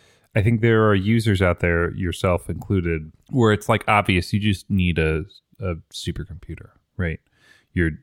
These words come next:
uh, doing three D graphics, you're editing a ton, et cetera, et cetera. That's an easy answer. And then I think there are, you know, people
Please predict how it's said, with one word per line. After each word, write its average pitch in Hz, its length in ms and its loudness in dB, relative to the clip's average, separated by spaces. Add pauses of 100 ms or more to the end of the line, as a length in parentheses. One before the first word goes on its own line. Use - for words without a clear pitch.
(280)
uh, 85 380 -4
doing 76 240 -6
three 82 140 -10
D 76 120 -10
graphics, 123 800 0
you're 80 340 -6
editing 98 400 -2
a 90 60 -2
ton, 85 600 -2 (400)
et 98 100 -4
cetera, 87 260 -2
et 78 100 -6
cetera. - 280 -10
That's 120 220 0
an 104 80 2
easy 82 360 -2
answer. - 360 -16 (100)
And 113 140 4
then 147 100 4
I 147 80 2
think 139 160 -2
there 120 220 2
are, 107 360 2
you 107 180 2
know, 82 240 2
people 92 760 0